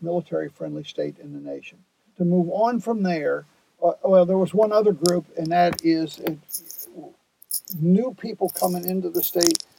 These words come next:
Uh, we didn't want to get too expensive, so you have to have six months residency before you're eligible. Then the other part where we expanded was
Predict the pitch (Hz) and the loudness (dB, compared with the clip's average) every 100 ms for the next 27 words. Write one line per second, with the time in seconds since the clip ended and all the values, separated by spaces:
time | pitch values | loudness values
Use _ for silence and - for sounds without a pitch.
0 | - - 160 165 160 160 170 - - _ | -6 0 4 6 6 6 4 0 -8 _
1 | _ - 196 220 214 208 196 190 - 226 | _ 2 4 4 2 0 0 -2 0 2
2 | 202 - 190 190 180 180 - 185 190 180 | 2 0 -2 0 -2 -6 4 6 6 6
3 | - - 202 - - 170 160 165 165 160 | 0 0 -4 -4 -4 -4 -4 -2 0 -2
4 | 156 76 - 76 76 73 76 76 73 73 | -8 -12 -10 -10 -8 -8 -2 -2 -2 -2
5 | 76 73 76 - - - _ _ _ _ | 0 -2 -4 -10 -18 -20 _ _ _ _
6 | _ - 196 208 208 254 - - 202 180 | _ 0 2 4 4 4 2 2 2 4
7 | 190 185 170 - 180 185 190 196 - | 4 4 2 0 0 0 2 0 0